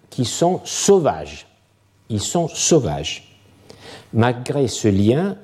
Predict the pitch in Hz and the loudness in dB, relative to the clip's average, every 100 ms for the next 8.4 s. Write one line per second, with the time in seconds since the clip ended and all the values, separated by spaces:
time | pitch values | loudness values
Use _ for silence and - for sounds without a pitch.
0 | - 95 104 - 95 98 123 - 104 90 | -4 0 0 0 0 2 2 0 0 0
1 | 73 - - _ _ _ _ _ - - | 0 -6 -18 _ _ _ _ _ -20 -20
2 | - - - - - - - - - - | -20 -20 -18 -16 -18 -20 -20 -20 -20 -20
3 | - 135 - - 165 175 202 - 143 101 | -2 -2 -2 0 0 2 -2 -2 -4 0
4 | 117 107 123 151 98 98 - 92 - 113 | 0 0 0 0 0 -2 -4 -6 2 2
5 | 107 92 87 - 107 92 85 82 80 76 | 2 -2 -6 -8 -6 -4 -4 -4 -4 -4
6 | 67 80 - - 107 - - - 113 - | -6 -8 -8 -6 -6 -2 -2 0 0 0
7 | - 95 - 90 117 160 - - 113 98 | -2 -2 -2 -2 2 0 -2 -2 -2 -2
8 | - 190 185 | -4 0 2